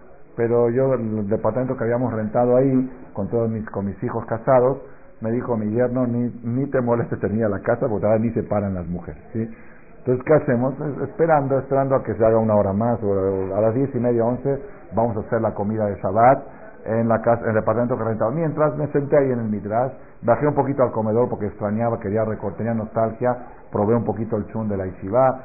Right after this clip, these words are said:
dije unas palabras a los muchachos, luego me subí arriba y me senté en el Bet Midrash, ya estaba, estaba vacío. Se acercó a mí un abrej, un abrej, que lo conocía yo de los tiempos de la yeshiva, y me dice,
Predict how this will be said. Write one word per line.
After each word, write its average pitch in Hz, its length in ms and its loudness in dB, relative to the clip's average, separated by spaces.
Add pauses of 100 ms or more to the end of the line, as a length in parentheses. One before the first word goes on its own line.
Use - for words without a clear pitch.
(160)
dije 110 260 -4
unas 113 240 -2
palabras 107 400 2
a 104 60 -6
los 95 160 -6
muchachos, 147 540 -2
luego 135 200 0
me 123 160 -4
subí 120 200 0
arriba 113 340 0 (340)
y 143 40 -10
me 135 140 -2
senté 147 240 -6
en 151 200 -6
el 127 100 -6
Bet 131 200 -4
Midrash, 123 220 -2
ya 123 80 -2
estaba, 113 320 0
estaba 117 200 2 (120)
vacío. 139 360 -2 (520)
Se 107 60 -6
acercó 113 340 -2
a - 20 -2
mí 127 80 -2
un 120 140 -2
abrej, 104 320 -2 (1120)
un 113 120 -8
abrej, 98 300 -2 (560)
que 90 280 -6 (100)
lo 92 120 -6
conocía 98 400 -4
yo 104 220 0
de 95 60 -4
los 87 140 -8
tiempos 101 280 -6
de 92 80 -6
la 85 80 -8
yeshiva, 82 380 -10 (640)
y 101 40 -10
me 107 120 -2
dice, 110 600 -4